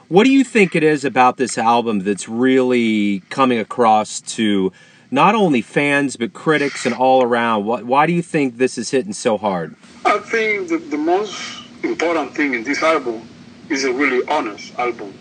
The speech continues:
Speaker 2: I'm, I'm, I'm, we, the whole thing that we did this album,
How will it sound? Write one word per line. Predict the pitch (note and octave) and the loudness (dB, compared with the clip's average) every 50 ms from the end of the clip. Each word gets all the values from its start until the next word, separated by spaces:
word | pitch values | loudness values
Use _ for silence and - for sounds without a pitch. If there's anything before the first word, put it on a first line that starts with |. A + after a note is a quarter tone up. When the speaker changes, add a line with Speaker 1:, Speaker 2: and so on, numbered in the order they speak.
| - - - - - - - - - - - - | -20 -20 -20 -20 -20 -20 -20 -20 -20 -20 -8 0
Speaker 2:
I'm, | - C#3 C#3 C#3 C#3 C#3 - | 2 2 2 2 0 -4 -6
I'm, | - - C3+ C#3+ D#3 D3+ D3+ C#3+ - - - - - - | -4 -2 -2 0 0 0 -2 -2 -4 -8 -10 -12 -12 -4
I'm, | - C#3+ D3+ D3 C#3+ - - C#3 C3+ B2 - - - - - - - | -2 -2 0 0 -2 -4 -4 -6 -6 -6 -8 -14 -20 -20 -20 -16 -12
we, | B2 B2+ D3 D#3 D#3 D3+ D3 C#3+ C#3+ C#3+ C#3+ C3+ C3 B2 A#2 - | -6 0 2 4 4 4 4 4 2 2 0 0 -2 -2 -4 -8
the | - - - - C3+ C#3 | -8 -10 -12 -4 -4 -4
whole | - C#3 C#3+ C#3+ C3 A#2 | 0 0 0 0 0 -2
thing | - - C#3 C#3+ C3+ | 0 0 0 0 2
that | B2+ A#2+ A2+ | -2 -2 -2
we | A#2+ B2 | -2 -2
did | A#2 B2+ B2 - | -2 -2 -2 0
this | B2+ B2+ B2 B2+ | 0 0 0 2
album, | B2 C3 C3+ B2+ B2 B2 | 0 0 -2 -2 -6 -8